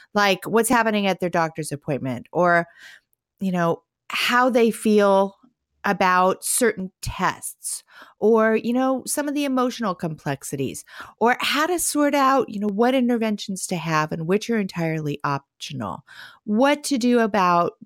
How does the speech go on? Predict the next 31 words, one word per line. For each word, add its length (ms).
you 120
know, 100
common 400
speed 460
bumps 320
that 120
occur 280
at 120
the 120
end 120
of 100
pregnancy, 600
like 400
having 340
a 80
doctor 420
who 80
wants 260
you 80
to 100
have 220
an 60
induction 760
and 640
you 260
don't 220
think 220
you 100
need 240
it, 60
or, 80